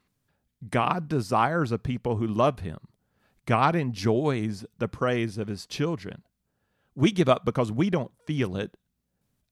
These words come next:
That shows how self-centered we humans are in our religious practices. I mean, isn't the main point of worship what God feels, not what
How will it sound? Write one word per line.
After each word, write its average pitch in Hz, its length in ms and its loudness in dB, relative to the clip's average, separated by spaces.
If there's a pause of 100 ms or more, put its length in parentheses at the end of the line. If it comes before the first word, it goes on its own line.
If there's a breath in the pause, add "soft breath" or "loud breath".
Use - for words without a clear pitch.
That 175 300 0
shows 170 220 2
how 143 160 0
self-centered 143 800 -2
we 113 100 -6
humans 120 340 -2
are 123 200 6
in 123 80 -2
our 120 120 0
religious 120 480 -2 (160)
practices. - 840 -6 (460)
I 113 40 -4
mean, 131 120 -4
isn't 175 320 4
the 156 80 0
main 131 240 -2
point 131 260 -4
of 110 100 -6
worship 131 440 -4
what 127 240 -4
God 113 360 -2
feels, - 560 -12 (800)
not 120 220 -2
what 123 180 0